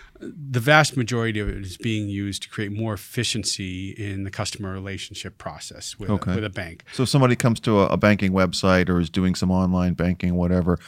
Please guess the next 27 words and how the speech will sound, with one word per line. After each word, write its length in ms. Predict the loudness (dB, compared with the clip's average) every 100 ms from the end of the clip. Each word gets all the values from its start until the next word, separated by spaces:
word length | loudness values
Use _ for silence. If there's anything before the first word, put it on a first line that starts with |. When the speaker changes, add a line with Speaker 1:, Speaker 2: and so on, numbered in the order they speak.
| -14 -18 4
Speaker 2:
the, 180 | 6
the, 180 | 6 2
the 300 | 4 4 6
A 40 | 6
I 260 | 6 6
or 140 | 6 4
the, 200 | 4 2
the 180 | 2
machine 360 | 2 4 4 4
learning, 280 | 6 4 4
whatever 300 | 4 4 2
the, 140 | 0
the 180 | 0 -4
system 380 | 0 -2 2 0
that 120 | 0
they're, 260 | 0 -2 -2
they're 100 | -2
rolling 320 | 0 2 2
out 140 | 2 2
is 80 | 0
designed 400 | 0 4 4 4
to 60 |
basically 560 | 2 0 0 -2 -2 -2 -6 -20 _
cater 320 | 4 6 6
to 60 | 4
those 220 | 2 2
customers 720 | 2 2 2 2 2 0 -2